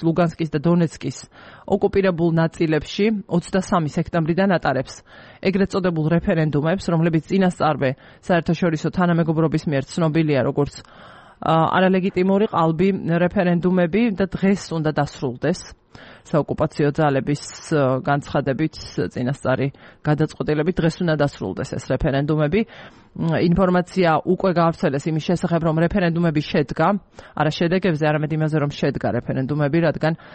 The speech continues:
ამ მშობელთა ნახევარზე მეტმა მიიღო უკვე მონაწილეობაო.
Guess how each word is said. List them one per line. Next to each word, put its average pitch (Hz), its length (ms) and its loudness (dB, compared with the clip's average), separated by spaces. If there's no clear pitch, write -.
ამ 165 220 2
მშობელთა 160 400 0
ნახევარზე 165 580 2
მეტმა 170 520 2
მიიღო 165 340 0
უკვე 180 200 2
მონაწილეობაო. 160 800 2